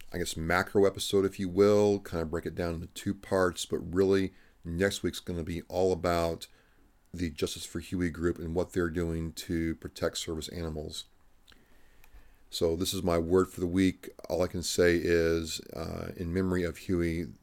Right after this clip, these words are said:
this is what this is about. And this is about getting animals to veterans that need them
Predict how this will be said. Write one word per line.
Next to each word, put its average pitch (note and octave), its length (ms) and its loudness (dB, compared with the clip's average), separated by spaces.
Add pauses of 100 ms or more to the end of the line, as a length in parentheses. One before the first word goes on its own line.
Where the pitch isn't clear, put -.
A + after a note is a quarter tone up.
(1000)
this F2+ 240 -4
is D#2+ 80 -8
what F2 140 -2
this - 180 -8
is D#2+ 100 -6
about. E2 440 0 (640)
And E2+ 100 -6
this F2 140 -2
is F2 100 -4
about E2+ 440 0
getting E2+ 260 -2
animals F2 540 0
to D#2+ 340 -2
veterans D#2+ 380 -2
that D#2+ 140 -8
need E2 260 -2
them E2 360 -2